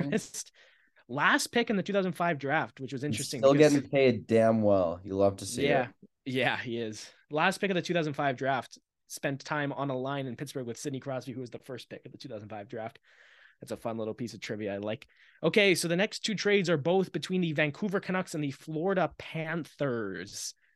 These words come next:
Speaker 1: First one, on May twenty-fifth, twenty sixteen, the Florida Panthers acquired Jared McCann,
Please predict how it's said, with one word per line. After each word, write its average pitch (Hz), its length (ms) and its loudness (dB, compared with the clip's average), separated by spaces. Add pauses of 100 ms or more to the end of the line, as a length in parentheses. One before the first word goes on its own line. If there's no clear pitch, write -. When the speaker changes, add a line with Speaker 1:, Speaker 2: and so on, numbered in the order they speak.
(260)
Speaker 1:
First 185 340 0
one, 127 280 -2 (100)
on 135 320 0
May 185 340 0
twenty-fifth, 185 840 -2 (120)
twenty 185 300 -4
sixteen, 165 720 -6 (560)
the 147 100 -4
Florida 190 340 0
Panthers 160 500 -4
acquired 160 460 0
Jared 180 320 0
McCann, 175 580 -4